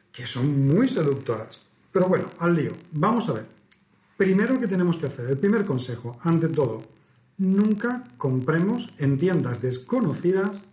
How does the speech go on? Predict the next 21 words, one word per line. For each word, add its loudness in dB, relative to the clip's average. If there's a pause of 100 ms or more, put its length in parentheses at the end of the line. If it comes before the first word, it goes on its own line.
(140)
a -2
través -2
de -2
enlaces -2
que -8
nos -2
ofrezcan -2
en 0
redes -2
sociales. -14 (640)
Sitios, 2 (160)
¿sabes? 2
Como -6
Instagram 0 (120)
o -6
incluso 0
grupos 0
de 0
apps -8
que -4
podemos -8